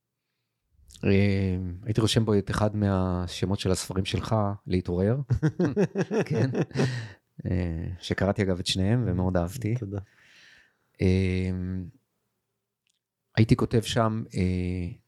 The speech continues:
Speaker 1: לטפל במקור ולא בסימפטום,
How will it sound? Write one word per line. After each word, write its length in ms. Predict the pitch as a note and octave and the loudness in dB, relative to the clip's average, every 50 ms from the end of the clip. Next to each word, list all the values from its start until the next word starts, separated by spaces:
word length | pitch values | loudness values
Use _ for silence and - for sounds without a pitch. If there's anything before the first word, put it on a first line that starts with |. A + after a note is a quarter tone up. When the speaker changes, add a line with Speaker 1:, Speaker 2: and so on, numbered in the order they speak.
| _ _ _ _ _ _ _ - | _ _ _ _ _ _ _ -2
Speaker 1:
לטפל 420 | F#2+ F2+ - - - - B2+ A#2+ A#2+ | -2 0 0 0 2 2 2 2 2
במקור 500 | A2+ G#2+ G2 F#2 - - A#2+ A2 G2+ F#2 | 2 0 0 -2 -2 0 0 2 2 2
ולא 180 | F#2+ G2 G2+ G#2 | 2 0 2 2
בסימפטום, 580 | - G#2 - - F2+ E2 - A2+ A2 A#2+ C#3+ | 0 0 -2 -2 -4 -2 0 0 0 0 0